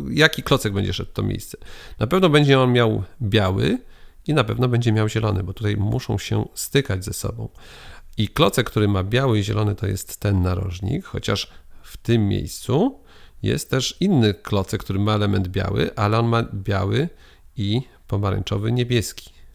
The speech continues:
Tak? Więc nie pra-, brakuje nam drugiego kolo-, koloru pasującego. Tutaj zaś mamy dwa kolory pasujące, biały,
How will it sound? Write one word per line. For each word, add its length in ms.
Tak? 240
Więc 200
nie 80
pra-, 200
brakuje 340
nam 160
drugiego 380
kolo-, 360
koloru 320
pasującego. 640
Tutaj 260
zaś 200
mamy 200
dwa 220
kolory 300
pasujące, 580
biały, 420